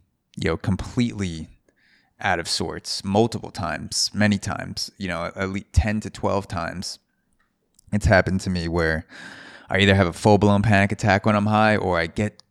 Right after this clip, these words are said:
very fucking close to the edge, and then I start to come down. And the, a lot of these experiences have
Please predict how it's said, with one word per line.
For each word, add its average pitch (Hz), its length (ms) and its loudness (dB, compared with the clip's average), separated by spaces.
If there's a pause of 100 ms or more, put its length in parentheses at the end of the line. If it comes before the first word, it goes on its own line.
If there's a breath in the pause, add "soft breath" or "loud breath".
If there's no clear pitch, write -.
(160)
very 120 580 2
fucking 113 380 -4
close 104 300 -2
to 104 100 0
the 87 140 2
edge, 85 180 0
and 85 140 -2
then 87 120 0
I 82 80 -2
start - 240 -6
to 104 60 -12
come 85 260 -4
down. 82 360 0
And 85 340 -4 (140)
the, 82 640 2
a 95 100 2
lot 98 280 6
of 90 100 2
these 95 180 0
experiences 95 760 0
have 82 460 -4